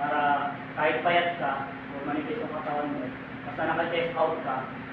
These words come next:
mukhang malaki yan. Naka-chest out mo lang lagi. Ah, sa itong, ano mo, kita natin, hindi ko lang sila naka forty-five degrees. Yan, kasya yung isang sapatos. Ah,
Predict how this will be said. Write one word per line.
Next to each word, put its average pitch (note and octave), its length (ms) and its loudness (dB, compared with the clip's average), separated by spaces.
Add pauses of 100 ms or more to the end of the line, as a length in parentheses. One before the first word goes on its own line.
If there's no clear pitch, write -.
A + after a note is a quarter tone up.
(220)
mukhang D3+ 160 -2
malaki D3 320 2
yan. D3 160 0
Naka-chest C3+ 2500 -6
out D3 160 -4
mo - 160 -4
lang C3+ 160 -4
lagi. - 240 -8 (1600)
Ah, D#3 160 0
sa F3 160 0
itong, F#3 320 8
ano F3+ 240 6
mo, E3 240 2
kita E3+ 160 -2
natin, F3 320 2
hindi E3+ 240 0
ko E3+ 80 0
lang E3 160 2
sila D#3+ 240 -2
naka D3+ 240 0
forty-five D3+ 480 0
degrees. D3+ 320 -2 (800)
Yan, C#3 160 0
kasya D#3 400 2
yung D3+ 80 -2
isang - 160 -2
sapatos. C#3 480 -4
Ah, - 560 -6